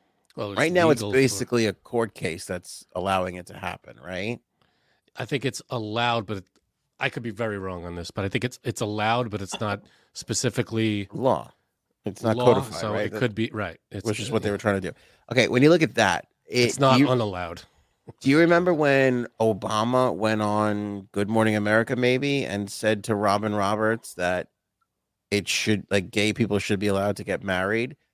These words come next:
Speaker 2: They leaked that, like, a week, that, that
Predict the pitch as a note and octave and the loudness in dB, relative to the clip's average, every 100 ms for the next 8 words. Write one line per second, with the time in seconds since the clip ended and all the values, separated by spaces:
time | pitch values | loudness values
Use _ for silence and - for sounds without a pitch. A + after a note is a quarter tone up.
0 | _ _ - G2+ C3+ D#3 D#3 - A2+ G#2+ | _ _ -6 2 4 6 4 0 -6 -4
1 | G#2+ B2+ C3+ - - F2+ E2 A1+ _ _ | 2 2 2 -4 -4 -2 -2 -6 _ _
2 | _ _ _ _ _ - G2+ - G#2 G2 | _ _ _ _ _ -6 -6 -2 -2 0
3 | G2 B2+ - B2+ F2+ F2 C3 C#3+ | 2 2 2 0 0 0 0 0